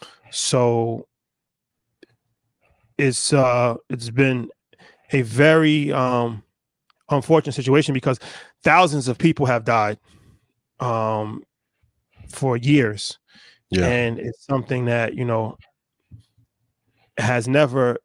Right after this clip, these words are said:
Speaker 1: come to peace. Since it started, it has never been in peace from that two-state solution has never, has never happened.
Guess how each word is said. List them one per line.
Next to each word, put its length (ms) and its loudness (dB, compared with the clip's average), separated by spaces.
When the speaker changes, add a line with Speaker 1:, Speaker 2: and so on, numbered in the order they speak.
Speaker 1:
come 260 -2
to 160 -6
peace. 280 0
Since 220 0
it 60 -2
started, 420 2
it 60 -2
has 160 -2
never 200 0
been 220 -2
in 240 -6
peace 340 -2
from 360 -4
that 180 0
two-state 320 0
solution 380 0
has 160 0
never, 260 0
has 220 -2
never 200 0
happened. 500 -2